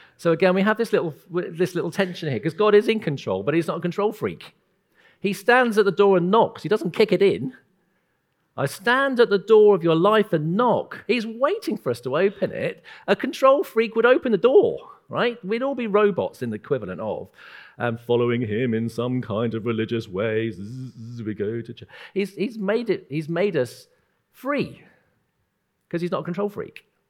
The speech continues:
We have free will. There's joy in that. And therefore, <laughs> uh, we have choices to make. But he's not imposing his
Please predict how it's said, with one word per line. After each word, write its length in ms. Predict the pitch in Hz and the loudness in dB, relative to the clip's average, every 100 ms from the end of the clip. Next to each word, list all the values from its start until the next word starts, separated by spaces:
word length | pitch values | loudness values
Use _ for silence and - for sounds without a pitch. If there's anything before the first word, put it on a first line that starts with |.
| _ _ _ _ _ _ - | _ _ _ _ _ _ -2
We 80 | |
have 100 | 165 | -2
free 380 | 165 - 214 202 | -2 -2 0 2
will. 320 | 196 202 208 | 2 4 4
There's 180 | 120 127 | 2 -2
joy 380 | 113 127 190 180 | -2 -2 2 2
in 160 | 107 80 | 0 -4
that. 340 | 67 95 - - | -8 -8 -10 -4
And 260 | 160 165 165 | 0 0 0
therefore, 920 | 165 196 196 - 175 - 165 92 139 - - | 2 4 2 0 -2 0 0 -2 -6 -8 -14
<laughs> 160 | - - | -8 0
uh, 160 | 143 | 2
we 120 | 147 160 | 2 2
have 180 | 160 | 0
choices 500 | 165 170 156 147 151 - | 0 -4 -4 -4 -8 -6
to 120 | 160 | -6
make. 260 | 190 151 | -4 -4
But 140 | 107 127 | -4 -8
he's 160 | 143 | -8
not 320 | 165 180 - - | -6 -6 -6 -8
imposing 580 | 139 - 151 147 127 | -8 -4 -4 -6 -8
his 600 | 123 135 127 120 - - | -8 -4 -2 -4 -10 -20